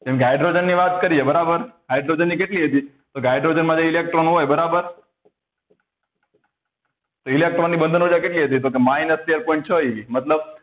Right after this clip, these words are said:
તેર પોઇન્ટ છ ઈ વી જેટલી ઉર્જા હું એને આપું તો એ નીકળી જાય ન્યુક્લિયસમાંથી બરાબર. અને ન્યુ-, તમે હવે, હવે વાત કરો ન્યુક્લિયસની વાત કરીએ આપણે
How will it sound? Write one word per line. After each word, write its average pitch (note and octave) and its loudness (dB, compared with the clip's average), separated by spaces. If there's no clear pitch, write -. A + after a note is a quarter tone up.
તેર D#3 2
પોઇન્ટ D#3 -2
છ D#3 0
ઈ D#3 0
વી D#3 2
જેટલી D#3 2
ઉર્જા D#3 2
હું D#3+ 2
એને D#3+ 0
આપું D#3 0
તો D3 0
એ D3 2
નીકળી D3+ -2
જાય G#2 -10
ન્યુક્લિયસમાંથી A#2 0
બરાબર. C#3+ 0
અને B2+ 2
ન્યુ-, C3 2
તમે D#3 2
હવે, D3+ 2
હવે C#3 4
વાત D3 2
કરો D#3+ 2
ન્યુક્લિયસની E3+ 2
વાત D3+ 0
કરીએ B2+ -2
આપણે C3+ 0